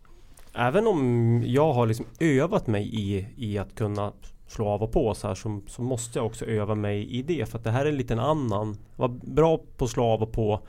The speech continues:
vad det gällde träningen, men en liten, liten annan sak också så här, att just att här, att kunna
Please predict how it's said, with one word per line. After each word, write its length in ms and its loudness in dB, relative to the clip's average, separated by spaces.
vad 100 0
det 40 4
gällde 180 4
träningen, 600 2
men 200 4
en 200 4
liten, 320 2
liten 240 2
annan 240 6
sak 400 2
också 260 -4
så 140 -2
här, 60 2
att 140 -6
just 180 -6
att 120 -6
här, 120 0
att 120 -6
kunna 640 2